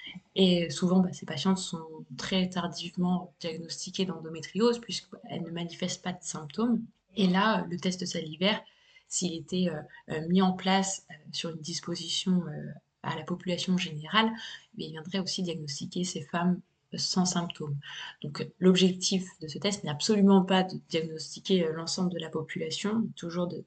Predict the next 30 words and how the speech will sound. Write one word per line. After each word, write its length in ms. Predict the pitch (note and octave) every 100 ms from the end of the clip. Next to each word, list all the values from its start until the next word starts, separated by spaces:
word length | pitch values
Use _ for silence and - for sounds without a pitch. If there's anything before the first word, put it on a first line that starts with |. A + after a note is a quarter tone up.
| _
vraiment 260 | E3+ F3+ F3+
cibler 460 | - - E3+ F3 F3+
notre, 300 | - - E3 D#3 _ F3
notre 260 | - -
diagnostic. 720 | E3 D#3+ E3+ D3 - A3+ - - - - - - - -
Et 100 | F#3
puis, 600 | F#3 G3 G3+ G#3 - - _ _ _ _ F3+
de 140 | F#3+
toute 260 | F#3 G#3+ G3
manière, 580 | F3+ F3 G3+ A3 A3+ A3+
ça 240 | - - F3
n'empêcherait 800 | F3 E3 E3 F3 F3+ F3 - D3
pas 240 | F#3 F#3 E3+
les 140 | F3+
différentes 420 | E3+ - E3 F#3
sociétés 400 | F#3 F3 F3+ F#3+
savantes, 560 | F#3 E3 D#3 F3+ A3+ - - - - - E3+
euh, 180 | E3
de 140 | E3+ F#3+
réaliser 640 | F#3 E3+ D#3 E3+ E3+ G3
aussi, 460 | F3 C#3+ - F#3+ G3
euh, 180 | E3 D#3+
une 140 | F#3 F3+
échographie 580 | F3+ F3 - D3+ - E3+
pelvienne, 760 | E3 D#3 D#3+ E3+ F3+ F#3+ F3 D3
voir, 300 | E3 E3+ E3
euh, 160 | D#3 - - -
des 460 | F3+ E3+ D#3+ - -
différentes 500 | E3+ F3+ E3+ F3+ E3
imageries 540 | E3 D#3+ D#3+ F#3+ A3+